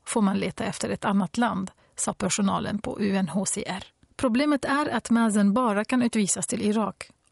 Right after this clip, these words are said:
Och för att kunna söka igen måste han först smugglas till Beirut.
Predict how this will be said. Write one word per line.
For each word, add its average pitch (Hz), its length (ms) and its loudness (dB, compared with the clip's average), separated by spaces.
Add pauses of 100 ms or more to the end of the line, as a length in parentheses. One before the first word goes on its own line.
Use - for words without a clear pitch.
(160)
Och - 140 -2
för 247 120 2
att 233 160 0
kunna 269 320 4
söka 311 340 0
igen 180 420 0
måste 226 280 2
han 185 180 0
först - 520 -2
smugglas 190 360 2
till 202 140 -2
Beirut. 190 500 -2